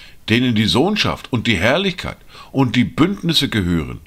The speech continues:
und die Gesetzgebung und der Gottesdienst und die Verheißungen. Ihnen gehören auch die Väter an,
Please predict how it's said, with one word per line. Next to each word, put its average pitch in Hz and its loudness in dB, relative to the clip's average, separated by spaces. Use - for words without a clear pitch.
und 95 -4
die 101 -2
Gesetzgebung 156 0
und - -4
der 104 -2
Gottesdienst 139 0
und 110 -2
die 120 2
Verheißungen. 95 -2
Ihnen 165 4
gehören 110 0
auch 98 0
die 101 -4
Väter 147 -2
an, 62 -10